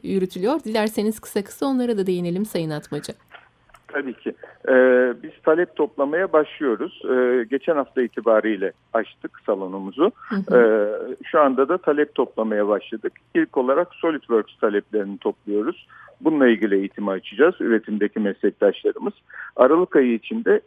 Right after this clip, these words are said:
Speaker 2: E R P ile ilgili, eğitimle ilgili talepleri toplamaya başladık. Kurumsal kaynak planlama ile ilgili. Onu açmayı hedefliyoruz. Bu arada da, e, uygun, e, tabii saat ayarlamak kaydıyla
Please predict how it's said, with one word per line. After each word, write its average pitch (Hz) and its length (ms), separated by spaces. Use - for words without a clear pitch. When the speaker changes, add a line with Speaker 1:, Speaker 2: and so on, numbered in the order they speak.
Speaker 2:
E 160 60
R 147 160
P 151 180
ile 123 220
ilgili, 98 460
eğitimle 110 540
ilgili 95 240
talepleri 98 520
toplamaya 95 640
başladık. 98 460
Kurumsal 101 460
kaynak 95 480
planlama 95 520
ile 95 160
ilgili. 120 380
Onu 151 180
açmayı 101 520
hedefliyoruz. 104 600
Bu 117 120
arada 117 340
da, 190 240
e, - 40
uygun, 139 540
e, 120 300
tabii 117 320
saat 131 280
ayarlamak 101 580
kaydıyla 123 540